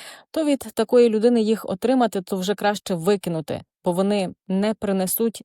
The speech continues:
ніякої користі. Я про це синові так і сказала, що те все може бути і закладене, чи з боргами,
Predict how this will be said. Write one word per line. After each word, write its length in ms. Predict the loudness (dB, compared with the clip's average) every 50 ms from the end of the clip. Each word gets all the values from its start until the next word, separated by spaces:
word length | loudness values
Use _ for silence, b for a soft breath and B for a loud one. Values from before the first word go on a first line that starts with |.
| _
ніякої 540 | -6 -4 -2 -2 -2 -4 -4 -4 -4 -4 -4
користі. 540 | -4 -4 -6 -6 -6 -6 -8 -8 -10 -10 -14 _ _ _ _ _ _ _ _ _ _ _ _ _ -2
Я 120 | -2 0
про 140 | 0 0 -2
це 180 | 0 0 -2 0
синові 360 | 0 0 2 0 0 -2 -2
так 260 | -2 -4 -4 -4 -4
і 40 | -4
сказала, 640 | -4 -2 -2 -2 0 0 0 0 0 -2 -4 -6 -10 -16 _ _ -20
що 320 | -14 -6 -2 -2 -2 -2
те 180 | -2 -4 -4 -2
все 340 | -2 0 0 0 0 -2 B B B B B _
може 240 | -2 0 2 2 2
бути 260 | 2 0 0 2 0
і 60 | 0
закладене, 680 | 0 0 -2 -4 -2 0 0 0 2 0 -2 -2 -2 -4
чи 160 | -4 -4 -6
з 40 | -2
боргами, 560 | 0 0 -2 0 0 0 0 0 0 -2 -4